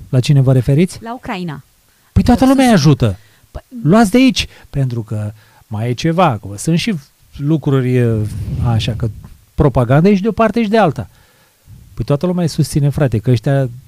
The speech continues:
Speaker 1: vorba cuiva, ăștia se mai opresc la Lisabona, dacă îi lași pe ruși.
Speaker 2: Știu, tocmai de asta zic, adică ar trebui să găsim în momentul de față, cred că cea mai mare dorință a tuturor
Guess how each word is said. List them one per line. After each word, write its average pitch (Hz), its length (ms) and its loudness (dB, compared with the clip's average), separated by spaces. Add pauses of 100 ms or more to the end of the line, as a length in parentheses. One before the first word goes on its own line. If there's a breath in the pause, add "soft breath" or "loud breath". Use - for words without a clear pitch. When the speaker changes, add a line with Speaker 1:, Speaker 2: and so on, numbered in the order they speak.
(120)
Speaker 1:
vorba 139 340 2
cuiva, 135 360 2
ăștia 120 200 2
se - 120 -2
mai 131 140 2
opresc 135 320 0
la 143 80 2
Lisabona, 135 600 0 (420)
dacă 113 260 -2
îi 117 60 2
lași 107 340 -2 (380)
pe - 120 0
ruși. 107 340 0
Speaker 2:
Știu, - 420 -6 (100)
tocmai 220 320 -4
de 202 80 -6
asta 214 200 -6
zic, 185 180 -12
adică 190 260 -10
ar 190 80 -8
trebui 202 240 -10
să 247 140 -10
găsim 214 340 -8
în 214 80 -6
momentul 208 280 -10
de 190 60 -10
față, 190 300 -12
cred 190 180 -12
că 185 120 -10
cea - 140 -8
mai 220 160 -4
mare 185 400 -8
dorință 170 380 -8
a 175 40 -6
tuturor 160 520 -10